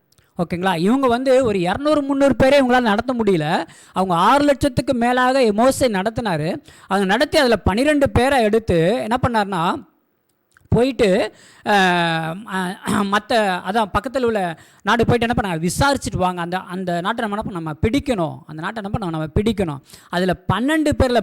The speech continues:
பத்து பேர் என்ன சொல்றாங்க அப்படின்னா, "அங்க இருக்கிறவங்கலாம் பலசாலியா, ராட்சதரா இருக்கிறாங்க" அப்படின்னு சொல்றாங்க. அதுல வந்து யோ-, யோசுவாவும் காலேபு மட்டும்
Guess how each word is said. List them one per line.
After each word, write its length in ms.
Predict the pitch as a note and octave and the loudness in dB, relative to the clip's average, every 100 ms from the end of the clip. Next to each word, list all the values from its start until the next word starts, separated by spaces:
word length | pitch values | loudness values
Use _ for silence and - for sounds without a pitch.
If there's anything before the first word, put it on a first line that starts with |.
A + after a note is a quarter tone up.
| - | 0
பத்து 340 | G3+ - C#4+ | -4 -2 0
பேர் 160 | A#3+ C4 | 2 2
என்ன 200 | G#3 A3 | 2 -2
சொல்றாங்க 640 | - F#3+ F#3+ F#3+ F3 D#3 | -2 0 0 0 -4 -6
அப்படின்னா, 520 | D3+ E3 C#3 D3+ A#3+ - - _ - | -4 -6 -6 -6 -6 -8 -20 _ -6
"அங்க 240 | F3+ G#3 | -2 0
இருக்கிறவங்கலாம் 1000 | G#3 B3+ C4+ B3+ A3+ A#3+ A3 G3 F3 D#3 D3 | 2 2 2 0 0 2 2 2 0 -2 -2
பலசாலியா, 520 | F#3 A#3 - A3 G3 | 0 0 0 0 0
ராட்சதரா 600 | E3+ G3+ - G3+ G3 F3 | 0 0 0 0 0 -2
இருக்கிறாங்க" 480 | E3+ E3 D3+ D3 D3 D#3 | -2 -4 -4 -6 -8 -8
அப்படின்னு 200 | D#3 E3+ | -6 -2
சொல்றாங்க. 520 | E3 D#3 D3+ C#3 G#3+ - - - - | -2 -2 -4 -4 -8 -10 -20 -18 -4
அதுல 240 | G3+ A3 | 0 2
வந்து 600 | G#3+ A#3+ D4 B3+ G3+ E3+ D#3+ | 2 2 4 4 4 2 0
யோ-, 360 | D#3 G#3 C4+ A3 F#3+ F3+ F#3 | 0 2 2 0 -4 0 2
யோசுவாவும் 920 | C4+ - E4 A#3+ G3+ B3+ A#3+ E3+ D3+ - _ - G3 | 4 2 2 2 4 2 2 0 -4 -12 _ -4 2
காலேபு 360 | B3 B3+ A3 | 4 4 2
மட்டும் 600 | G#3 G3+ B3 G3 F#3+ A#3 | 0 0 2 2 -2 -8